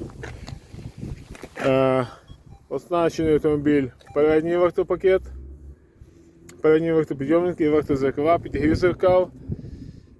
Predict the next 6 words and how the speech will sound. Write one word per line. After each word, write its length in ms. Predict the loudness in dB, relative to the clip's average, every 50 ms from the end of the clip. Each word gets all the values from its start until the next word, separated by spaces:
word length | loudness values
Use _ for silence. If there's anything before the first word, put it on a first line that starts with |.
| -20 -20 -20 _ _ -2
е, 360 | 2 2 4 4 4 2 0
стоп-старт 840 | -2 -2 -2 -2 -2 -2 -4 0 2 4 4 4 2 0 -4 -12 -20 -20 -20 -20 -20 -20 -20 -20 _ _ _ _ _ _ _ _ -8
функції, 640 | -4 -4 -4 -4 -4 -4 -2 0 2 4 4 2 0 -4 _ _ _ -20 _ _ _ _ _ _ _ _ _ _ _ _ _ _ _ _ _ _ _ _ _ -20 -20 _ _ _ -20 -20 -16
сідушки 760 | -12 -10 -4 2 2 2 2 2 -4 -6 -2 0 0 0 0 _ _ _ _ _ _ -20 -20 -16 -12
не 200 | -6 -2 -2 -2
понищені. 840 | -2 -2 -4 -4 -2 0 0 0 0 0 -2 0 2 2 2 2 2